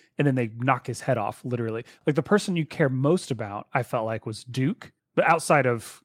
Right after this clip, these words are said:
Sarge and Reaper, was Duke and maybe Destroyer. But Destroyer is just stoic, big gun, kinda that, t-,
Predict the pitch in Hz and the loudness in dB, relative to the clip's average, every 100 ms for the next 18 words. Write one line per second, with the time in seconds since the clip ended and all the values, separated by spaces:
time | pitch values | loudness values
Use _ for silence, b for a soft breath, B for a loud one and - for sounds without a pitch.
0 | _ - - 135 123 107 107 - - _ | _ -18 0 4 4 4 0 -6 -16 _
1 | - 117 110 - 143 120 131 123 98 101 | -6 -4 -4 -8 -2 2 2 0 -6 -10
2 | b b b _ 113 104 123 175 180 135 | b b b _ -10 -4 2 2 0 -4
3 | 131 127 123 117 113 - 127 120 107 113 | 0 0 0 -4 -6 -2 0 2 0 -4
4 | 117 127 - 151 165 131 120 113 113 104 | -6 -6 2 4 6 6 4 0 -6 -8
5 | - _ - - - 135 113 107 - - | -10 _ -14 -10 -2 0 0 -2 -10 -20
6 | _ _ 120 135 120 104 135 117 104 101 | _ _ -2 0 0 0 0 0 -2 -8
7 | - _ _ - 117 104 101 - 117 - | -14 _ _ -2 -2 -4 -6 -6 -8 -4